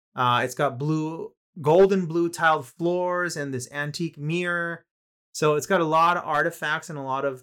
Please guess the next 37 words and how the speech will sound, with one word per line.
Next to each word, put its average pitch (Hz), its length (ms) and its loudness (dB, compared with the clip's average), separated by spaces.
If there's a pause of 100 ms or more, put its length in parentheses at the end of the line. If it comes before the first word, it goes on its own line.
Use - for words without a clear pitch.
things 151 260 -6
that 131 200 -2
remain 135 600 -6
there, 107 300 -8
which 117 240 -12
is, 117 300 -8
you 143 100 -12
know, 104 280 -12
pretty 135 220 -4
awesome. 117 600 -8
And, 117 360 -8 (560)
uh, 139 240 2
the 147 140 2
rumor 185 380 4
has 202 380 2
it 127 280 0 (380)
that 139 680 4
Doc 156 300 6
Holliday, 147 680 4
who 147 180 -8
shot 143 280 2
the 147 60 -10
sheriff 156 300 -6
across 139 280 2
the 127 80 -8
street, 175 580 0 (360)
was 135 260 2
bailed 147 460 2
out 160 340 4
by 143 140 0
the 135 100 -4
Board 139 420 -2
of 135 200 -10
Trade's 151 600 -4
first 147 300 -2
owner. 143 460 -2
So 123 500 -4